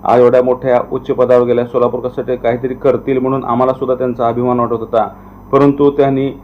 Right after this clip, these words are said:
फक्त सोलापूरकरांना आश्वासनाचे गाजर दिले आणि सगळ्यात महत्त्वाची गोष्ट म्हणजे घराणेशाही सुरू केली. आपल्या मुलीला तीन वेळा आमदार केले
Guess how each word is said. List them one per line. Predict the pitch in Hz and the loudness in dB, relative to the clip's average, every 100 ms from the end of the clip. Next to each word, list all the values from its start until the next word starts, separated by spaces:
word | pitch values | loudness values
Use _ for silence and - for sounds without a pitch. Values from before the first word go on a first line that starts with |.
| - - - 160 | -20 -20 -6 -4
फक्त | 156 - 160 | -4 -2 -2
सोलापूरकरांना | 156 139 127 127 139 135 131 131 131 | 2 2 2 2 0 0 2 0 0
आश्वासनाचे | 127 127 135 139 131 143 | -4 -2 -4 -2 -4 -2
गाजर | 123 120 131 127 | 2 2 2 0
दिले | 131 123 120 - - - - - - - - | 0 0 -2 -4 -20 -20 -20 -20 -20 -16 -4
आणि | 131 139 | -4 2
सगळ्यात | 131 139 | 4 4
महत्त्वाची | 139 135 139 131 | 2 -2 0 0
गोष्ट | 127 127 | -2 -2
म्हणजे | 131 123 131 | -4 0 -2
घराणेशाही | 120 123 127 127 127 | -2 -4 -4 0 -2
सुरू | 123 123 | 0 -4
केली. | 120 123 127 - - - | -2 -2 -4 -6 -20 -8
आपल्या | - 127 135 143 | -2 -2 4 4
मुलीला | 135 139 135 135 123 - - - | 4 0 4 4 2 -6 -16 0
तीन | 151 160 | 2 4
वेळा | 151 143 143 - - | 4 4 2 -2 -4
आमदार | 123 120 123 | 0 4 4
केले | 127 123 117 | 2 0 0